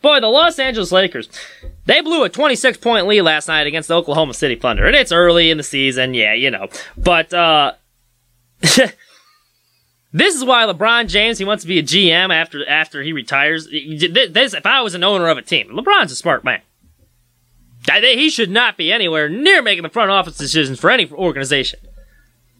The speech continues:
Like, let's look at his history, picking his players or whatever. Back in Cleveland, second stint around, he gives some say. He brings in his buddy D Wade.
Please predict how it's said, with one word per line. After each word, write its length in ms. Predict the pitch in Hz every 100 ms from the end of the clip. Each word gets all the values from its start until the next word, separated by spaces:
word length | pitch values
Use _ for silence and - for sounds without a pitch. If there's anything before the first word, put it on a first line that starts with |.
| -
Like, 120 | 262
let's 220 | 311 370 330
look 160 | 330
at 80 | 240
his 160 | 247 180
history, 560 | 220 214 147 120 110 _ _ _ _ _ -
picking 320 | 285 190 175
his 200 | 151 -
players 440 | 160 139 110 107
or 40 | 110
whatever. 300 | 104 92 - - - - _ - _ - - - _ _
Back 260 | 180 202 214
in 80 | 233
Cleveland, 480 | 247 269 190 120 - _ _ _ _ _ _ -
second 320 | 294 269 226
stint 260 | - 165
around, 320 | 139 127 120 160 _ _ _ _ _ _ -
he 120 | 160
gives 240 | 160 180 180
some 140 | 175
say. 400 | - 160 165 196 _ _ _ _
He 160 | - 381
brings 400 | 175 220 233 196
in 80 | 208
his 100 | 196
buddy 280 | 147 156 135
D 200 | 147 170
Wade. 760 | 120 113 120 120 120 120 117